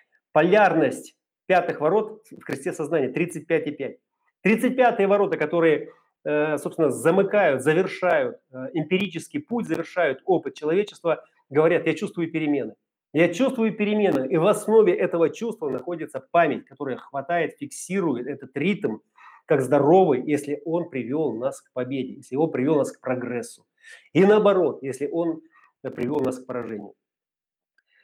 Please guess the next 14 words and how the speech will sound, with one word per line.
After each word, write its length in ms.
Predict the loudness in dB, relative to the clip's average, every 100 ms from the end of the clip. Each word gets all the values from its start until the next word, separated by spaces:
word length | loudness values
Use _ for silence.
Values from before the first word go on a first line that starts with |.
| _ _ _ _ _ _ -4
Э, 120 | -2
вот 220 | 2 2
такие 400 | 2 0 2 4
вибрации, 520 | 4 4 4 2 2 -2
вот 120 | -2
такие 260 | -4 -6
частоты 680 | -8 -10 -4 -4 -2 -6 -8
сегодня, 680 | -10 -4 0 0 0 -4 -6 _
э, 560 | -12 -8 -8 -6 -8 -10
звучат, 640 | -10 -4 -4 2 2 2 -4 _
э, 180 | -10 -6
в 160 | -4 0
этом 220 | 0 0
диапазоне. 760 | -4 -4 -4 0 2 2 -2